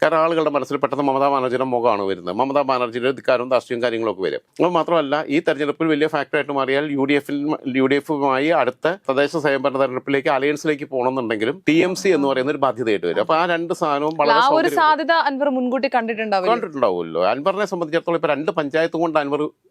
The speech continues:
Speaker 1: രണ്ട് ഗ്രാ-, ഗ്രാമപഞ്ചായത്തിന്റെ ഭരണം പിടിച്ചു കൊടുത്തതാ. അപ്പൊ ഈ ആ മണ്ഡലത്തിനകത്ത് എന്ന് പറഞ്ഞു കഴിഞ്ഞാൽ സി പി എമ്മിന് പിന്നെ നൂറ് ശതമാനം തങ്ങൾക്ക് പിന്നെ വിജയം ഉറപ്പിക്കാൻ പറ്റുന്ന ഒരു പഞ്ചായത്താണ് അമരമ്പലം ഗ്രാമപഞ്ചായത്ത്. കാലാകാലങ്ങളായി രണ്ടായിരത്തി പതിനാറിലും ഇരുപത്തൊന്നിലും, ആ, പിന്നെ അതിനു മുമ്പ് ആര്യാടൻ നിൽക്കുമ്പോഴും ഒക്കെ അവർക്ക്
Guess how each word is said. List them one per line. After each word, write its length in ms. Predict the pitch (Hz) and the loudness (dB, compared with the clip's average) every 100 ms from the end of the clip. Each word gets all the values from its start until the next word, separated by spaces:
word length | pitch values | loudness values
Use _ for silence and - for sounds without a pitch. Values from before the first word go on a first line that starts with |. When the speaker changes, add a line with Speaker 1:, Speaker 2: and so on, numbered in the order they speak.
| _ | _
Speaker 1:
രണ്ട് 180 | 123 135 | -2 0
ഗ്രാ-, 180 | 160 156 | 0 0
ഗ്രാമപഞ്ചായത്തിന്റെ 520 | 127 135 156 165 175 | -2 -2 0 0 0
ഭരണം 280 | 147 127 156 | 0 0 -2
പിടിച്ചു 200 | 156 170 | -4 -2
കൊടുത്തതാ. 300 | 139 120 85 | -2 -2 -4
അപ്പൊ 300 | 196 185 135 | -4 -6 0
ഈ 60 | 123 | 2
ആ 140 | 131 | 2
മണ്ഡലത്തിനകത്ത് 640 | 170 143 170 175 151 135 | 0 -4 -4 -2 -2 -2
എന്ന് 140 | 139 135 | 0 0
പറഞ്ഞു 160 | 123 | 2
കഴിഞ്ഞാൽ 300 | 117 117 123 - | 0 0 -2 -6
സി 320 | - 151 190 - | -2 0 0 0
പി 60 | |
എമ്മിന് 320 | 190 180 175 175 _ _ _ _ _ _ - | 0 0 -2 -4 _ _ _ _ _ _ 0
പിന്നെ 520 | 139 123 127 123 117 | 2 2 0 0 0
നൂറ് 300 | 117 131 147 | -2 0 0
ശതമാനം 340 | 175 160 160 151 | 2 0 0 0
തങ്ങൾക്ക് 540 | 151 135 139 151 - 123 | 0 0 0 0 -2 -6
പിന്നെ 180 | - 127 | -4 -4
വിജയം 340 | 123 123 151 151 | -2 0 2 0
ഉറപ്പിക്കാൻ 400 | 127 139 143 143 | -2 -2 -2 -2
പറ്റുന്ന 300 | 127 127 143 | -4 0 2
ഒരു 160 | 160 - | 2 2
പഞ്ചായത്താണ് 600 | 139 156 156 - 73 65 - | 0 0 0 -2 -6 -6 -2
അമരമ്പലം 480 | 135 160 160 160 147 _ 120 | 0 2 0 -2 -2 _ -2
ഗ്രാമപഞ്ചായത്ത്. 640 | 120 104 92 76 71 - - | -2 -2 -6 -6 -6 -10 2
കാലാകാലങ്ങളായി 800 | 165 175 185 170 156 151 147 151 - | 4 4 2 0 0 0 0 0 -2
രണ്ടായിരത്തി 400 | 143 143 160 143 160 | -2 0 0 -2 -4
പതിനാറിലും 380 | 139 143 147 156 | 0 0 0 0
ഇരുപത്തൊന്നിലും, 560 | 143 139 151 151 143 | 0 -2 -4 -2 0
ആ, 60 | 139 | -2
പിന്നെ 240 | 135 131 | 0 -2
അതിനു 140 | 131 143 | 0 0
മുമ്പ് 200 | 147 139 | 0 2
ആര്യാടൻ 300 | 127 139 151 | 2 2 0
നിൽക്കുമ്പോഴും 420 | 135 139 139 135 | -4 -4 0 0
ഒക്കെ 180 | - 156 | 2 0
അവർക്ക് 300 | 139 127 | 0 -2